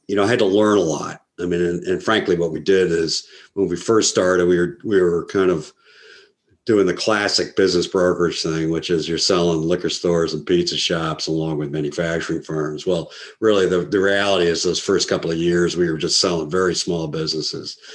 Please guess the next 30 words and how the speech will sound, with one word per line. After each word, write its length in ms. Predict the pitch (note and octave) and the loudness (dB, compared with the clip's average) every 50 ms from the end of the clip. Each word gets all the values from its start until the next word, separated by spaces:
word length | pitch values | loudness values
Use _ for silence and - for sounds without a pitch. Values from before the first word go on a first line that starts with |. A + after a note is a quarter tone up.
| - - - - - - _ - | -20 -20 -20 -20 -20 -20 _ -8
you 80 | F#2 | -4
know, 80 | E2+ E2 | -4 -2
Main 320 | E2+ F2+ F#2 F#2 F#2 F#2 | 0 0 2 2 2 2
Street 360 | - - - F#2+ F2+ F2 - | 0 0 0 0 0 0 0
businesses. 840 | - F#2+ F#2 F2+ E2 E2+ E2+ - - - F2 E2+ D#2+ D#2+ - - - _ _ _ _ _ _ _ | 0 2 2 2 2 0 -2 -2 -2 -2 -2 -2 -2 -4 -6 -10 -12 _ _ _ _ _ _ _
Frankly, 420 | - A2 G2 G2 F#2+ F#2 F2 D#2+ | -2 0 0 0 0 0 -2 -2
it 100 | E2 D#2 | -4 -2
got, 320 | - G2 F#2+ F2+ - - - | -2 -2 -2 -2 -6 -8 -4
it, 260 | F#2 F#2 F#2 - - - - - - | 0 0 0 0 -2 -8 -14 -6 -2
it, 300 | A2 G#2 G2 F2 - - _ _ _ _ _ _ _ _ _ _ _ - | 0 0 0 0 -4 -10 _ _ _ _ _ _ _ _ _ _ _ -4
and 140 | G#2+ G#2+ | -2 0
while 220 | A2 A2 G#2+ G#2 G#2+ | 2 2 2 4 4
we 80 | G#2 | 4
were 120 | F#2 F#2+ G2 | 4 4 4
not 160 | G2 G#2+ - | 2 2 2
making 240 | G#2 G#2 G2 A2+ A2 | 0 0 2 2 2
a 40 | G#2+ | 4
lot 180 | G#2+ G#2 G#2 | 4 4 2
of 80 | G2+ G2+ | 2 2
money, 520 | G2+ G2+ G#2 A2+ A#2+ B2+ B2+ B2+ A#2+ - | 2 2 2 4 4 6 6 6 4 2
because 260 | - - - F#2+ E2+ | 0 -2 -2 -2 0
these, 240 | F2+ F#2 E2+ - - | 0 -2 -2 -4 -6
the 120 | - G2+ E2+ | -6 -4 0
nature 360 | F#2 G2 G2 G2+ G2+ - G2+ | 2 2 2 2 2 0 0
of 60 | G2 | 2
those 140 | F#2+ F2+ F2+ | 2 0 0
transactions 720 | - G2+ G2 G2 F#2 F#2 F#2+ F#2+ F#2+ F#2 F#2 - F2+ D#2 | 0 0 2 2 2 2 0 0 0 -2 -2 -4 -4 -2
are 80 | F#2 F#2 | -4 -4
pretty 260 | - G2 F#2+ F2+ E2+ | -2 -2 -2 -2 0
small, 640 | E2 - - G2 G2 G2+ G2+ G#2 G#2 G#2 G2+ G2+ | -2 -2 0 2 2 2 2 2 2 0 0 -2